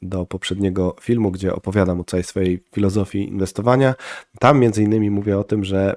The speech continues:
mam zamiar trzymać spółki w portfelu latami. No i to trochę się gryzie z tym, że znów sprzedałem kolejne dwie spółki. Jakby jestem tutaj trochę niekonsekwentny. Powód jest, e, prosty i taki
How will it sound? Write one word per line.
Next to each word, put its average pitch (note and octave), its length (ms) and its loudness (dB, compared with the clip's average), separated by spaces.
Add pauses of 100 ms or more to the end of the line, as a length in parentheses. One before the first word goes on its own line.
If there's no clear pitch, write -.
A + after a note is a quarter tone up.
(160)
mam G#2 420 2
zamiar G2 380 2
trzymać - 720 -2
spółki G2 640 0
w - 80 -10
portfelu F#2+ 640 -2
latami. C3+ 580 0
No A#2 100 2
i B2 80 6
to A#2+ 100 2
trochę B2 240 0
się A2+ 160 2
gryzie G#2+ 280 2
z - 80 -6
tym, G#2 200 2
że G2+ 140 2
znów G#2 380 -2
sprzedałem F2+ 500 0
kolejne F#2 340 0
dwie F#2+ 160 -4
spółki. A2 560 0 (600)
Jakby G2 320 0
jestem G2 280 0
tutaj F#2 400 0
trochę F#2 360 -4
niekonsekwentny. G2 920 -2
Powód D#3 280 4
jest, C#3 300 4
e, B2+ 160 4
prosty C3 600 2
i A2+ 220 -4
taki G#2 580 -2